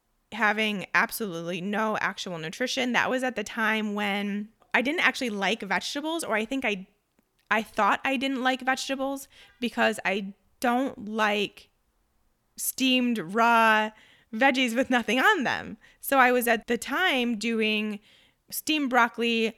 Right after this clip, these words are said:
brown rice, chicken breast. And that was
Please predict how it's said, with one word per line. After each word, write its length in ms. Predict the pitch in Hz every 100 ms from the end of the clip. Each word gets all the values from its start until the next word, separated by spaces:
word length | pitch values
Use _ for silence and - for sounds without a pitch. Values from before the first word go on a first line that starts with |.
| _
brown 400 | 220 247 262 254
rice, 540 | 233 226 220 214 214 - -
chicken 320 | - 262 226
breast. 520 | 196 131 180 - - - _ _ _ _ _ -
And 160 | 233 247
that 160 | 247
was 240 | 269 240